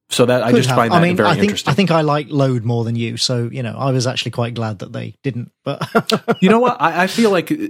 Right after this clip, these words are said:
Speaker 1: the longer we've done this show and in re-, in listening to the new Metallica, that I, uh, I need to go back and listen to Load again, 'cause I was pretty dismissive of it when it came out,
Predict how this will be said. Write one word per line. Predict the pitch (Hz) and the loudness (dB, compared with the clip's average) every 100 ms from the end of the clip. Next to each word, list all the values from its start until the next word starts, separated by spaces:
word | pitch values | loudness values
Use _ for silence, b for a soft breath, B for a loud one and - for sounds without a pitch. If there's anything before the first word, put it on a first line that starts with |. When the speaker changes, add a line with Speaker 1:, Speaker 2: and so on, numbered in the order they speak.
| - - | -10 -6
Speaker 1:
the | 127 131 | 2 2
longer | 120 123 139 139 | 4 2 2 2
we've | 127 120 | 2 2
done | 123 110 | 0 0
this | 104 | -2
show | - 147 127 110 104 - | 0 2 2 2 0 0
and | 113 107 104 | 0 0 -2
in | - 110 107 98 104 | -2 -2 -2 -4 0
re-, | 113 107 | 0 0
in | 107 104 | -2 -4
listening | 113 117 113 104 | -2 -2 -2 0
to | |
the | 107 | 0
new | 107 | 2
Metallica, | 110 104 98 98 98 98 | 0 0 0 0 0 0
that | 101 101 - | 0 0 0
I, | 107 104 101 101 | -2 0 -2 -2
uh, | - 104 98 | -4 -2 0
I | 120 | 2
need | 147 | 0
to | 139 | 2
go | 127 | 2
back | 110 104 | 2 0
and | 104 | -4
listen | 101 - 95 | -4 -4 -4
to | 107 | -2
Load | 95 95 | -2 -2
again, | 98 92 | -2 -4
'cause | 101 | 0
I | 101 | 0
was | 101 98 | 2 -2
pretty | - 123 110 | -2 -2 0
dismissive | 104 - 101 - 95 | -2 -2 -4 -2 0
of | 90 | 0
it | 92 - | -2 -4
when | 110 98 | -4 -4
it | - | -6
came | - 98 | -6 -4
out, | 92 90 | -2 -4